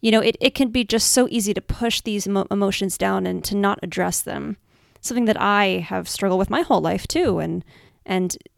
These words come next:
that's just the easy way out, you know? And like I said, I advocate for positivity, but the real key to making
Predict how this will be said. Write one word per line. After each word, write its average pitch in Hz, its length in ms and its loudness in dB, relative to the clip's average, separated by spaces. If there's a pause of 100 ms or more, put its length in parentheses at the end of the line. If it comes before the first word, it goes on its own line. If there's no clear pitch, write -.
(100)
that's 220 220 0
just - 180 -2
the - 180 -12
easy 214 240 0
way 185 440 -2 (160)
out, - 240 -6 (480)
you 170 100 -2
know? 170 280 -2 (540)
And 202 140 0
like 208 140 0
I 208 60 2
said, 202 200 2
I 190 40 2
advocate 226 500 2
for 190 80 -6
positivity, 185 640 -4
but 208 260 0 (560)
the 247 140 2
real 311 440 0
key 294 440 -4
to 240 240 -2
making 294 600 -2